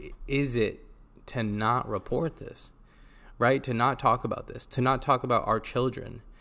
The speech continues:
being stolen from schools,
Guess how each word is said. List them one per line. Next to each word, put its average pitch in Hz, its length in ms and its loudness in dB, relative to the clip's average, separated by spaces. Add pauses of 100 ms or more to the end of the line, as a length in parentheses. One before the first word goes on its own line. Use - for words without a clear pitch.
(280)
being 104 480 0
stolen 117 920 0 (400)
from 113 240 2
schools, - 800 4